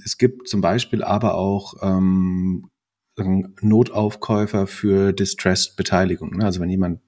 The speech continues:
tatsächlich da nicht nachkommen kann, dann ist das bis dahin gezahlte Geld ja trotzdem schon was wert in dem Fonds, das in dem G-, Fonds gebunden ist.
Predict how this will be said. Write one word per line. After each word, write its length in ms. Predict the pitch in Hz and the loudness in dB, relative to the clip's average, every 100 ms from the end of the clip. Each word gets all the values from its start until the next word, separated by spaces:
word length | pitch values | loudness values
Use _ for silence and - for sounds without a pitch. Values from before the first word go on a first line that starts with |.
| _ - | _ -4
tatsächlich 580 | - 87 95 95 90 - - - - | -2 0 0 0 -2 -6 -14 -16 -2
da 100 | 95 | 2
nicht 160 | 95 95 | 2 4
nachkommen 480 | 95 123 - 120 | 0 0 0 0
kann, 120 | 120 110 | 2 0
dann 100 | 101 | 0
ist 180 | - | -2
das 140 | 98 - | -2 -2
bis 160 | 92 | -4
dahin 260 | - 98 104 | 0 2 2
gezahlte 460 | 92 - 92 92 92 | 0 0 0 2 0
Geld 280 | 87 110 | 0 2
ja 80 | 107 | 0
trotzdem 520 | - 90 - 95 104 - | -2 -4 -4 -4 -6 -8
schon 240 | - - 90 | -8 -2 -2
was 180 | 90 92 | 0 0
wert 280 | 90 - - | 0 -2 0
in 80 | |
dem 140 | 117 117 | 2 2
Fonds, 160 | 135 | 0
das 140 | 110 101 | 0 2
in 120 | 98 | 2
dem 160 | - - | 0 -10
G-, 140 | - - | -18 -6
Fonds 280 | - 113 110 | 0 2 4
gebunden 300 | 113 120 123 | 4 4 4
ist. 160 | - | -2